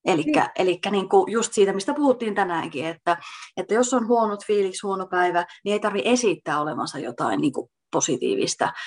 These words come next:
Speaker 1: välttämättä sinä päivänä, mutta ylipäätään meillä kaikilla on heikkoudet ja vahvuudet, ja, niinku, tänäänkin siinä y-, y-, yhdessä kohtaa ke-, juteltiin nimenomaan siitä, että joskus se oma heikkous voikin olla se, mitä joku just arvostaa.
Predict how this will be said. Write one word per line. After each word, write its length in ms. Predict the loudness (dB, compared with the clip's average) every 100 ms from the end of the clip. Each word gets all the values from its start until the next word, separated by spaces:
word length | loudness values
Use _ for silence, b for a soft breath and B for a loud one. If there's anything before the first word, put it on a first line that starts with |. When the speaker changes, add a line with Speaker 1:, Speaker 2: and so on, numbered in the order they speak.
| B B _
Speaker 1:
välttämättä 480 | 0 0 -2 -4 0
sinä 360 | 2 2 0 0
päivänä, 380 | -2 -2 -4 -4
mutta 200 | -2 2
ylipäätään 680 | 2 4 4 2 -2 -2
meillä 180 | 0 0
kaikilla 380 | 2 2 0 -4
on 80 | -2
heikkoudet 540 | -4 -6 -6 -6 -6 -2
ja 120 | -2 -2 B B
vahvuudet, 640 | 4 4 -2 -6 -4 -4 -6 -14 B B B B _
ja, 300 | 2 4 4 0 _ _
niinku, 240 | -4 -2 0
tänäänkin 340 | 2 2 2 0
siinä 300 | -2 -2 -2
y-, 80 | -4 _ _ -2
y-, 120 | 0
yhdessä 320 | 2 2 2 -2
kohtaa 300 | -4 -2 -2
ke-, 200 | -2 -4
juteltiin 500 | -4 0 0 0 -4 -2
nimenomaan 380 | -2 0 -2 0
siitä, 540 | 2 2 2 -2 -2
että 360 | -6 _ -6 -2
joskus 360 | -2 -2 -2 -2
se 80 | 2
oma 220 | 4 4
heikkous 500 | 4 -2 -2 -6 -2
voikin 280 | -4 -2 -2
olla 120 | -2
se, 200 | -2 -4 -4
mitä 200 | -2 0
joku 280 | 0 -2
just 200 | -4 -6 2
arvostaa. 720 | 4 4 -2 -14 -16 -14